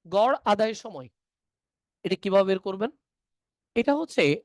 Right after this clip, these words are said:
উপরে লিখবেন তিনশো পঁয়ষট্টি দিন, আর নিচে হচ্ছে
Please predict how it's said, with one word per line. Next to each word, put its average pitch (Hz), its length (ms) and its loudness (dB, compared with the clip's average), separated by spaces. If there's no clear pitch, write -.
উপরে 247 360 0
লিখবেন 233 260 0
তিনশো 220 260 -10
পঁয়ষট্টি 175 560 -6
দিন, 131 100 -4
আর 240 160 6
নিচে 233 260 -4
হচ্ছে 285 180 -2